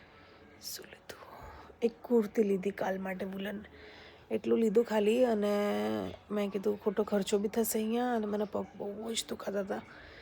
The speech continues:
અને એ વખતે મને ભૂખ બહુ લાગી હતી, કેમ કે આજે અમે લોકોએ ફરવા, ફરવાના ચક્કરમાં સવારે મુઠિયા ખાધા, એના પછી અમે લોકોએ કંઈ એટલે કંઈ ખાધું જ નહોતું. ટાઈમ જ ના રહ્યો, આખો દિવસ નીલમની ચોલી જોઈ.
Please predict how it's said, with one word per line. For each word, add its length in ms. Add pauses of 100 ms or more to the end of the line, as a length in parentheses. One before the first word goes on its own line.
(280)
અને 120
એ 40
વખતે 240
મને 160
ભૂખ 320
બહુ 140
લાગી 220
હતી, 140
કેમ 160
કે 100
આજે 200
અમે 100
લોકોએ 180
ફરવા, 380
ફરવાના 340
ચક્કરમાં 420
સવારે 340
મુઠિયા 340
ખાધા, 240
એના 140
પછી 260
અમે 100
લોકોએ 260
કંઈ 180
એટલે 220
કંઈ 140
ખાધું 380
જ 40
નહોતું. 320 (500)
ટાઈમ 260
જ 60
ના 100
રહ્યો, 140
આખો 200
દિવસ 320
નીલમની 340
ચોલી 300
જોઈ. 240